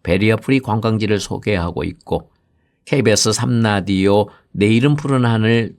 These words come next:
토요일 장애 청년 디제이 쇼에서 대본, 음악 선곡, 진행 등을 직접 하고 있다. 그 밖에도 서울관광재단 모델과 아나운서 활동을 하고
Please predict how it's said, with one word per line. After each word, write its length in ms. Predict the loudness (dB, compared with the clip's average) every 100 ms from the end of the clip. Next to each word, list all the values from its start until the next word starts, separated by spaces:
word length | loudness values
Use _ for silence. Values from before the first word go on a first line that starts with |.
| -8
토요일 600 | -2 2 2 2 0 -4 _
장애 380 | -6 -2 0 -2
청년 500 | -2 -2 0 -2 -4 _
디제이 480 | -6 -4 0 0 0
쇼에서 840 | -2 0 2 0 0 0 2 0 -8 _ _ -6
대본, 520 | -2 0 0 -2 -4 -12 _ _ -4
음악 340 | 0 0 -2
선곡, 640 | -4 -2 -2 -4 -6 -8 _ _ _
진행 440 | -4 0 2 2 0
등을 280 | -2 -2 -4
직접 500 | -8 -6 -2 -2 -2
하고 220 | -8 -8
있다. 300 | -8 -12 -16 _ _ _ _ _ _ _ _
그 80 | 0
밖에도 480 | 0 0 0 -2 -4 _ _ _
서울관광재단 1200 | -2 2 2 4 2 2 2 0 0 -2 0 -2 -2
모델과 1040 | 0 0 0 0 0 0 0 2 0 -4
아나운서 720 | -8 -4 -2 0 -2 -2 -2 0
활동을 520 | -2 -4 -2 -2 0
하고 360 | -2 -4 -6